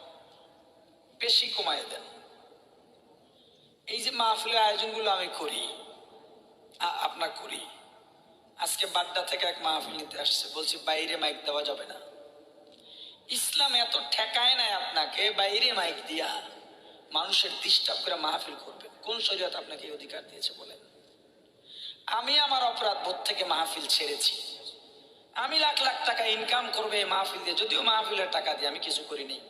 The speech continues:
বিশ্বাস করেন। আমার কুয়াকাটা যে বাড়ি আছে, জমি কিনছিলাম, ওখানে আট লাখ টাকা বায়না ছিল, ওইটা মাহফিলের টাকা। এছাড়া মাহফিলের টাকা দিয়ে আমি কিচ্ছু কিনে দান সদকা করে দিছি।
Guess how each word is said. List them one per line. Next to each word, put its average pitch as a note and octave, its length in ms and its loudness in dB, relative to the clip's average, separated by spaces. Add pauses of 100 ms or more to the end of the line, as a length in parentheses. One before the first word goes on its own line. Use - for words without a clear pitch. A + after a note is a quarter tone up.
(100)
বিশ্বাস - 320 2
করেন। - 260 -12 (1000)
আমার C#3 160 -6
কুয়াকাটা E3 440 -2
যে F3 100 -6
বাড়ি E3+ 320 0
আছে, F#3+ 180 -4
জমি F#3 240 -8
কিনছিলাম, F#3+ 400 -6
ওখানে F3 180 -4
আট E3 320 2
লাখ E3+ 180 -2
টাকা E3 180 -2
বায়না D#3 380 2
ছিল, D3+ 200 -6 (420)
ওইটা - 280 -10
মাহফিলের - 600 -4
টাকা। - 240 -10 (420)
এছাড়া G3+ 340 2
মাহফিলের G3+ 520 2
টাকা G3 160 -2
দিয়ে G3 140 0
আমি F#3 80 -6
কিচ্ছু G3 320 -2
কিনে F3 200 -6
দান D#3 140 0
সদকা - 260 -4
করে C#3 200 -6
দিছি। - 260 -6